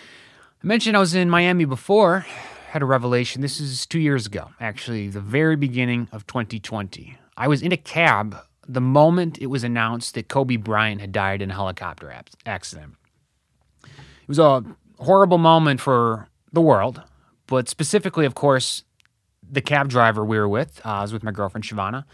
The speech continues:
and myself. It was a rough cab ride. There was, uh, you could feel emotion in the driving of, of the cab ride. Um, and it was, like, a crazy experience because I was, you know, there, and this is, I should mention, I, twenty twenty, this is February twenty twenty. So this is before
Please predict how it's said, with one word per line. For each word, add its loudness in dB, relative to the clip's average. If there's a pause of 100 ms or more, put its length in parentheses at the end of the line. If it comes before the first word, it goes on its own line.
(600)
and 2
myself. 6
It 0
was 2
a 4
rough 4
cab 0
ride. -8
There -2
was, 0
uh, 2
you -8
could 0
feel 2
emotion 2
in -4
the -2
driving 0 (280)
of, -8
of -6
the -6
cab -4
ride. -14
Um, -14 (1700)
and 2
it 4
was, 4
like, 2
a -4
crazy 0
experience 0
because -2
I 2
was, 0
you -2
know, -4
there, -2 (240)
and -6
this -6
is, -8
I 0
should -2
mention, -2
I, 0
twenty -4
twenty, -4
this -6
is -6
February 0
twenty -10
twenty. -14
So -6
this -4
is -4
before 0